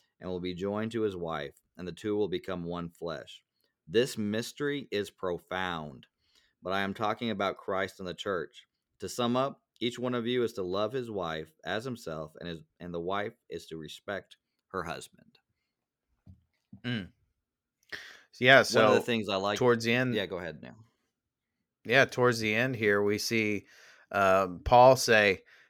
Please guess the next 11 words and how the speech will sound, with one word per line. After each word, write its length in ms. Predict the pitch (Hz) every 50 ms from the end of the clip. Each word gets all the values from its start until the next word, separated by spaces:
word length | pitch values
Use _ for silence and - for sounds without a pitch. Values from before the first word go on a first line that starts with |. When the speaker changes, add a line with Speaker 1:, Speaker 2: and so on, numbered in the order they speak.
| _
Speaker 2:
"Hey, 180 | - 135 143 147
this 280 | 135 123 139 - -
mystery 520 | 135 120 120 135 151 - - - 147 139 135
is 120 | 135 151
profound," 760 | - - - 139 120 - - 120 123 139 165 160 127 98 82
right? 280 | 92 110 113 127 143 127
It's 180 | 147 170 156 156
a 40 |
profound 800 | 120 - - 135 113 - - - 139 135 143 143 151 151 151 147
mystery. 480 | 147 151 156 147 - - 110 101 92
Speaker 1:
Yeah. 60 | 85